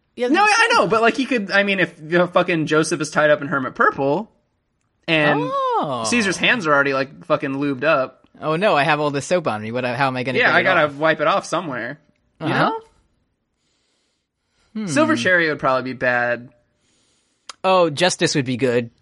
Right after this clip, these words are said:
Speaker 1: 'cause it's a ghost.
Speaker 2: Yeah, kinda like a Ghostbusters sort of thing.
Speaker 1: Yeah.
Speaker 2: Busters, that's fun.
Speaker 1: Ghostbusters.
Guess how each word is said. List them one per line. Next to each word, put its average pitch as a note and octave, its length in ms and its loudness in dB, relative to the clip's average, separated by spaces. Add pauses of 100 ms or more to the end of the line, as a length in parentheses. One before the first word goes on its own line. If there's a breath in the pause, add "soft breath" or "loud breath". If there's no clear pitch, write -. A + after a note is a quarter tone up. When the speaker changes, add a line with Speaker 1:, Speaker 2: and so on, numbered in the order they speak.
(140)
Speaker 1:
'cause C3 160 -4
it's A#2+ 100 -8
a B2 40 -2
ghost. A2+ 520 -2 (680)
Speaker 2:
Yeah, D3+ 720 2 (160)
kinda D#3 160 -2
like D3 140 -2
a C#3+ 80 -2
Ghostbusters C3 640 -6
sort A#2 200 -6
of A2+ 100 -12
thing. B2+ 380 -12 (480)
Speaker 1:
Yeah. C3+ 120 0 (100)
Speaker 2:
Busters, B2 640 -4
that's - 240 -8
fun. A#2+ 440 -8 (680)
Speaker 1:
Ghostbusters. - 1900 -2